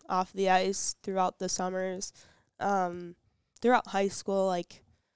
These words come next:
honestly, our team, we didn't have, like, a strength program. Like, some other schools,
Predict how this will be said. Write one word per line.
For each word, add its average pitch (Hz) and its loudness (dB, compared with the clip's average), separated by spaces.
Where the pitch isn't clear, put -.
honestly, 196 2
our 185 2
team, 190 -4
we 190 -2
didn't 175 -4
have, 170 -4
like, 165 -8
a 180 -12
strength 277 0
program. 208 0
Like, 180 -4
some 226 0
other 196 2
schools, 185 -6